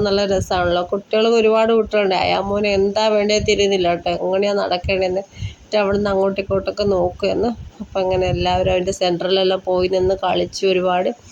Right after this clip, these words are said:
അങ്ങനെ നമ്മുടെ നിവാൻ മോൻ ഗിഫ്റ്റ് കൊടുക്കാൻ പോകുന്നത്. അതാ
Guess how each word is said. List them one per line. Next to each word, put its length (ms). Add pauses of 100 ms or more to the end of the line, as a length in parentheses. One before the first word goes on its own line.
(840)
അങ്ങനെ 340
നമ്മുടെ 340
നിവാൻ 400
മോൻ 140 (1120)
ഗിഫ്റ്റ് 380
കൊടുക്കാൻ 400
പോകുന്നത്. 520
അതാ 220